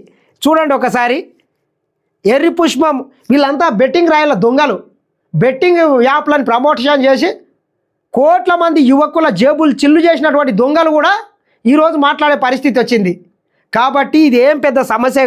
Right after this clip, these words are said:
కాదు. దీని గురించి మీరు ఇరవై నాలుగు గంటలు ప్రచారం చేయాల్సిన అవసరం కూడా లేదు. ఒకసారి చూడండి, హైదరాబాద్కు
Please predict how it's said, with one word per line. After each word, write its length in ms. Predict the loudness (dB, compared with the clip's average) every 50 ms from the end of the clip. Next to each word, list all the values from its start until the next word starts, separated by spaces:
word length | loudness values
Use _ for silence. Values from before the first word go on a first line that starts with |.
| 0
కాదు. 180 | 0 0 -2 -2 -4 -6 -14 -20 _ _ 0
దీని 180 | 0 2 2 2 2
గురించి 260 | 2 2 0 0 2 2 2
మీరు 120 | 2 2 2 2
ఇరవై 180 | 2 2 2 2 2
నాలుగు 220 | 0 0 0 0 -2
గంటలు 360 | -2 -2 -2 0 0 0 0 -2 -4 -10 _ _ _ _ _ _ _ _ _ _ _ _ _ _ _ _ _ _ -6
ప్రచారం 380 | -6 -4 -2 0 0 0 0 0 0
చేయాల్సిన 320 | 2 2 0 0 0 0 0
అవసరం 220 | 0 0 0 0 0
కూడా 120 | 0 0 0 0
లేదు. 120 | 0 0 -2
ఒకసారి 300 | -2 -2 -2 -2 -2 0 0
చూడండి, 300 | 0 0 -2 -2 -4 -6 -6 -10 -16 -16 -10 -6 -4
హైదరాబాద్కు 540 | -2 -2 0 0 0 0 0 -2 0 0